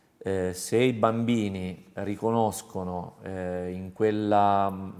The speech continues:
materia, in quella, eh, in quel contenuto che tu gli stai trasmettendo, una verità,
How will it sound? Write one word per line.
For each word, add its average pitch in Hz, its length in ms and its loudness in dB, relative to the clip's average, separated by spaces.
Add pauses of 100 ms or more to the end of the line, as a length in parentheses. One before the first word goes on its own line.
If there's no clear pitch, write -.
(480)
materia, 95 540 0
in 87 80 -8
quella, 95 520 -2 (560)
eh, 90 960 -4
in 87 100 -12
quel 104 140 -4
contenuto 120 580 0
che 104 160 0
tu 107 120 -4
gli 101 120 0
stai 101 180 0
trasmettendo, 95 800 -4
una 98 140 -4
verità, 107 640 0